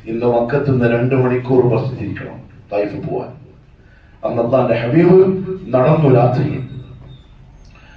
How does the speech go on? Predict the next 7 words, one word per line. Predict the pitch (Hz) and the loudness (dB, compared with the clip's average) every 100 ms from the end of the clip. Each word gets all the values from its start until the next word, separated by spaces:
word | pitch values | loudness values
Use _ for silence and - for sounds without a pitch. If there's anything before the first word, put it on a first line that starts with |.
| - | -6
കാരണം | - 170 | 0 4
പ്രതീക്ഷ | 151 - - | 4 4 4
ഇതാണ്, | 269 247 - | 4 4 4
തായിഫിൽ | 165 185 - | 4 6 6
എത്തുമ്പോ | 190 208 208 | 6 4 4
എന്നെ | 226 226 | 2 2
സ്വീകരിച്ചോളും. | 233 247 247 226 175 151 - - - | 0 2 4 4 4 4 0 -4 -8